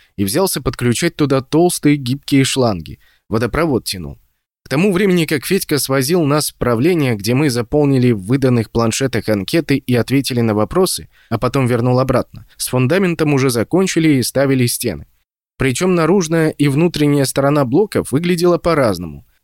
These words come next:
Наружная под непогоду, как я понимаю, а внутренняя хоть так бросай, хоть ещё отделывай. Стены, толстые и лёгкие блоки три на полтора метра,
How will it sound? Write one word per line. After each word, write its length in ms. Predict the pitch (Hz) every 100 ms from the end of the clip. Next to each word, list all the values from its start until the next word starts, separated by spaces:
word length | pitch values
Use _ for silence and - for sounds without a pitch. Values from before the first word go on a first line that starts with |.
| -
Наружная 640 | 101 120 151 170 160 160 143
под 200 | 147 131
непогоду, 640 | 143 151 151 208 190 104
как 240 | 98 90
я 80 | 107
понимаю, 600 | 110 117 113 98 80 82
а 40 | 90
внутренняя 720 | 139 202 180 170 170 160 139
хоть 300 | - 180 -
так 260 | 156 117
бросай, 520 | 90 101 92 - 131 131
хоть 260 | 107 104
ещё 380 | 104 98 - 131
отделывай. 580 | 104 87 92 67 58 - _ _ _ _
Стены, 440 | - - 202 139 87
толстые 520 | - 165 156 - 127 123
и 20 |
лёгкие 420 | 135 139 - 117
блоки 380 | 95 143 127 120
три 220 | 123 135
на 120 | 113
полтора 420 | 110 107 120 113
метра, 440 | 110 147 151 127